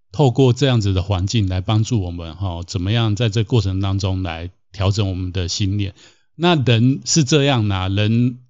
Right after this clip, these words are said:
照我们的这个古德讲，哦，人是吃五谷杂粮，所以一定会生病，哦。那虽然我们是在寺院里面过着很规律的生活，但是，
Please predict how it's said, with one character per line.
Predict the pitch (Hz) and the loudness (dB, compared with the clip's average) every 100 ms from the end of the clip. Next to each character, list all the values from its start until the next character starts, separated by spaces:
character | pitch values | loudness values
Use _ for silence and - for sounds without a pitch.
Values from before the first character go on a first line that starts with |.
| _ | _
照 | - - 147 | -4 2 4
我 | 113 98 | 4 2
们 | 101 101 101 | 0 -2 -4
的 | 110 104 101 | -4 -2 -4
这 | 98 117 | -2 -4
个 | 117 107 104 104 _ _ | -4 -4 -6 -10 _ _
古 | 120 110 | -2 2
德 | 107 117 | 4 4
讲， | 120 92 87 | 2 0 0
哦， | 107 98 | -2 -2
人 | 98 | -2
是 | 110 151 | 0 -2
吃 | - - 135 | -2 0 0
五 | 135 110 | 0 0
谷 | 104 98 | 0 -2
杂 | 98 92 | -2 -4
粮， | 95 95 | -2 0
所 | 135 | 2
以 | 117 | 2
一 | |
定 | 123 | 4
会 | 123 | 4
生 | 110 104 92 | 4 0 -4
病， | 92 95 87 | -6 -8 -6
哦。 | 98 | -2
那 | 120 147 | -2 0
虽 | 131 - 165 | 0 2 2
然 | 147 120 | 2 2
我 | |
们 | 92 95 98 | 0 0 -2
是 | 120 | 0
在 | 117 | 0
寺 | 113 - | 0 2
院 | 110 95 | 2 0
里 | 87 | -2
面 | 98 92 | -4 -2
过 | 123 | -2
着 | 95 | -2
很 | 87 | -4
规 | 90 113 | -2 0
律 | 110 101 | 2 0
的 | 87 | -2
生 | - 90 | -2 -4
活， | 90 104 - - _ _ _ | -6 -12 -16 -20 _ _ _
但 | 139 | 0
是， | 123 123 131 113 | 2 2 2 0